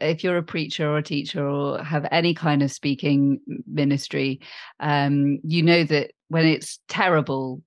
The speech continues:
the only line that you can come up with is that it, at least it will make a good sermon illustration. So my house falling down is a brilliant sermon illustration, and I'm delighted Jesus decided to give me such a gift. Um,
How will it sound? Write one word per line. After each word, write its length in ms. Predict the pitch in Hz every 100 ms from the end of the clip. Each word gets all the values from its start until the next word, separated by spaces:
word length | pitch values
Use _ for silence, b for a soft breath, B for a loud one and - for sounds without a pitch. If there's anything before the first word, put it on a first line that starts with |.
| _ -
the 200 | 156 156
only 320 | 180 180 165
line 280 | 147 143 135
that 100 | 135
you 60 |
can 120 | 151
come 160 | 147 147
up 140 | 135
with 180 | 151 131
is 140 | 151 151
that 160 | 143 -
it, 140 | 139 -
at 80 | 170
least 280 | 185 160
it 60 | -
will 80 | 160
make 200 | 156 -
a 60 |
good 180 | 127 147
sermon 360 | - 160 151 147
illustration. 800 | 143 139 - 147 - 139 139 - B B B -
So 160 | 196
my 220 | 196 226
house 320 | 190 214 214 -
falling 320 | 170 151 147
down 500 | 139 139 139 135 143 _ _ _ _ -
is 240 | 160 143
a 200 | 160 156 - -
brilliant 920 | 208 208 202 170 156 147 139 - - -
sermon 420 | - 170 156 147
illustration, 640 | 147 147 - 151 - 151
and 140 | 147 151
I'm 120 | 156
delighted 580 | 180 175 190 165 165 160
Jesus 500 | 151 147 - 151 -
decided 640 | 160 160 151 131 147 143 - -
to 120 | 156
give 260 | - 147 143
me 140 | 147
such 320 | 156 147 -
a 60 | 165
gift. 420 | 147 165 - - B B B B 151
Um, 400 | 160 156 147